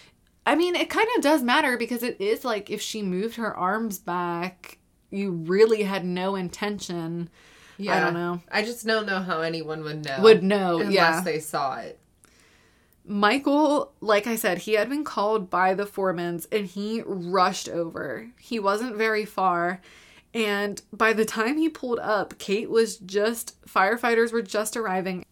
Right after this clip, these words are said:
Speaker 1: and Kate had just jumped from the roof, and so she was fine. Kate remembers her father c-, running up and yelling at Deborah,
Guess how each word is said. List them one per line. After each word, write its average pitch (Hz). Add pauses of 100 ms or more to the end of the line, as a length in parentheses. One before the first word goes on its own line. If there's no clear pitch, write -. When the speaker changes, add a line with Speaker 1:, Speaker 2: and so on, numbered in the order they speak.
Speaker 1:
and 214
Kate 233
had 233
just 208
jumped 220 (240)
from 277
the 330
roof, 202
and 214
so 214
she 233
was 196
fine. 214 (1000)
Kate 269
remembers 269 (260)
her 226
father 202 (340)
c-, 202
running 202
up 175
and 190
yelling 185
at 175
Deborah, 175